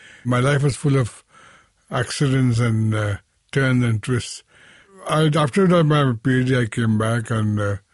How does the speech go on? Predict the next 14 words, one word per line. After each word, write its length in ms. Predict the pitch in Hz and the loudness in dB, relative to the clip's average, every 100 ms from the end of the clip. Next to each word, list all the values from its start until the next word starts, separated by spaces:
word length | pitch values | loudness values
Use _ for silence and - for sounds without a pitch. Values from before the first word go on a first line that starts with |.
| _ _ _ _ _ _ _ _ - | _ _ _ _ _ _ _ _ -8
uh, 40 | 110 107 110 | -6 -4 -4
in 160 | 110 104 | -4 -4
talking 320 | 104 - 120 | -6 -2 -2
of 40 | |
my 60 | 113 | 0
own 580 | 110 127 117 127 143 131 | 0 0 -2 -4 -12 -10
sort 200 | 127 117 | -6 -4
of 80 | 113 | -2
that 180 | 113 110 | -4 -2
dimensional 520 | 120 117 110 120 101 | -2 -2 -2 -4 -2
history, 380 | 110 - 120 - - - - _ - | -4 -4 -4 -4 -14 -20 -20 _ -8
I, 320 | 120 123 123 127 - - | -2 0 -2 -4 -12 -8
uh, 560 | 123 113 113 113 123 240 240 214 202 - 427 294 - _ _ _ - | -6 -4 -4 -6 -8 -14 -18 -18 -18 -20 -20 -20 -20 _ _ _ -4
learned 520 | 135 147 175 180 | 0 2 4 4